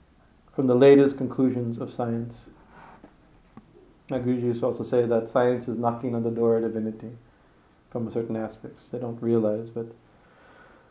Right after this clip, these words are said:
descend we, descend we now from, descend we now from the aspiration of philosophy and religion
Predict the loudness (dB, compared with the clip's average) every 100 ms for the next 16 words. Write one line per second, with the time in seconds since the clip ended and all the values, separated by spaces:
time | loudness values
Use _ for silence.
0 | _ _ _ _ _ 0 8 10 10 8
1 | 2 -8 -14 2 4 6 4 -2 -2 -4
2 | -8 -20 -14 0 2 8 8 10 10 10
3 | 10 8 6 2 4 0 4 2 8 10
4 | 10 10 8 8 8 8 10 8 8 8
5 | 8 8 6 10 10 8 4 2 2 0
6 | 0 -4 -6